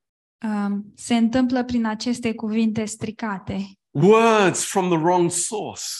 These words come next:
Speaker 1: Cuvinte care vin din sursa greșită.
Speaker 2: This is how it is.
Speaker 1: Așa se întâmplă.
Speaker 2: And you think,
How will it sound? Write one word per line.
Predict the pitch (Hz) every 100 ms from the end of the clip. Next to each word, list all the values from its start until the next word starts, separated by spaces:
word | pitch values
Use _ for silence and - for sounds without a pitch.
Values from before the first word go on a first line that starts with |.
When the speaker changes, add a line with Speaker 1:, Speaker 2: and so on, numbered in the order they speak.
| - _ _
Speaker 1:
Cuvinte | - 214 233 233 240
care | 226 220
vin | 214 226
din | 220 220
sursa | 202 214 208 - 208
greșită. | 214 208 - 226 226 190 190 - -
Speaker 2:
This | 180 -
is | 190 -
how | - 156
it | 127 135 123
is. | - - - _ _ _ _ _
Speaker 1:
Așa | - 202 254
se | 247 226
întâmplă. | 208 202 190 190 196 190 196 _ _ _ _ - - - _ _ _ _ _ _ _ _ _ _ - -
Speaker 2:
And | 185
you | 196
think, | - 247 214